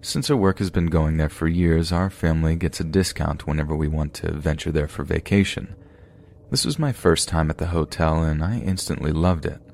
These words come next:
With me was my father, brother, and of course my mother. When we first got into our room, there was just a dreading feeling whenever I entered my room alone, so I tried to only go in there with my brother.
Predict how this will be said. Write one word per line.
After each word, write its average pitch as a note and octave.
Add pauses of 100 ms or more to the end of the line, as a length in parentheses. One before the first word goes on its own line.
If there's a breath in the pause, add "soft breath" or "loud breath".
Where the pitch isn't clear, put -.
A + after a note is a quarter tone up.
(300 loud breath)
With G2
me G#2+ (140)
was D2
my D#2
father, E2
brother, D#2+
and D2+
of D2
course -
my -
mother. - (720 loud breath)
When C#3
we -
first -
got F#2+
into F2+
our D#2
room, D#2 (160)
there G2
was F2+
just -
a E2
dreading G2+
feeling D#2
whenever D2+
I D2+
entered -
my D2
room D2
alone, D#2 (480 loud breath)
so -
I E2
tried C3+
to B2
only F2
go D#2
in D2
there D2
with D2
my D2
brother. E2